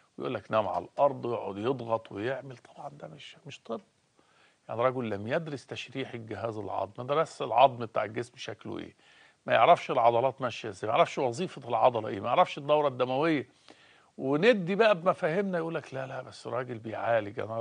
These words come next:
راح له ابن عمي وعالجه". طبعًا الكلام ده ما فيش،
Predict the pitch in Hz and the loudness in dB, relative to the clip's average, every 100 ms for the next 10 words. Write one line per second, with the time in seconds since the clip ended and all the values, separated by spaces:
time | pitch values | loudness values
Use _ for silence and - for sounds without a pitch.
0 | 120 127 - 120 110 107 135 156 151 143 | 2 2 2 -10 -8 -4 -2 -2 -8 -10
1 | - 117 - 101 _ _ _ _ - - | -10 -10 -10 -12 _ _ _ _ -20 -20
2 | - 175 147 113 - 110 113 113 95 92 | -6 0 0 -2 -6 -4 -4 -6 -12 -14
3 | - 135 - | -12 -12 -14